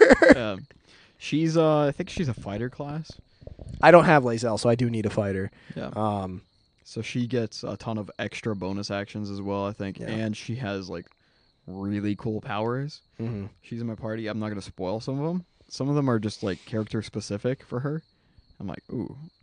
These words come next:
Speaker 1: They might not be. They might just be higher level for anything. I've just never seen them for any other character pop up.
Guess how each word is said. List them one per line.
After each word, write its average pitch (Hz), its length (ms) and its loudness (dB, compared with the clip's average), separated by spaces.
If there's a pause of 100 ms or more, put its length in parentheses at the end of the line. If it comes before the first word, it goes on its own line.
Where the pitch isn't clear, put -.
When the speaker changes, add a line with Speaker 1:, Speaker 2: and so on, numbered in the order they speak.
(180)
Speaker 1:
They 135 100 -2
might 147 200 0
not 98 240 -4
be. 104 100 -2
They 95 100 -4
might 101 180 -4
just 104 140 -12
be 98 200 -6 (160)
higher 101 260 -8
level 92 320 -6
for - 220 -10
anything. 95 340 -8
I've 117 160 0
just 120 180 -4
never 110 220 -2
seen 104 340 -4
them 113 260 -6 (200)
for - 200 -8
any 101 140 -2
other 92 180 -6
character 95 360 -6
pop 107 220 -10
up. - 160 -14